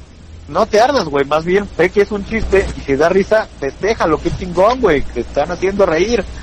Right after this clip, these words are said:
usándote, está bien, de eso se trata. Entonces, ¿con quién quisiera? Pues con cualquiera de mis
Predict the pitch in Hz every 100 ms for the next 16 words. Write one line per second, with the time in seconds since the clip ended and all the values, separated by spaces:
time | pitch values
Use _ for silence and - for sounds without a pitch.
0 | - - - 175 226 180 113 - 156 180
1 | 196 147 - 190 190 170 151 131 113 -
2 | - - - 190 190 208 208 196 170 175
3 | 220 - - 135 127 135 131 165 185 170
4 | 131 123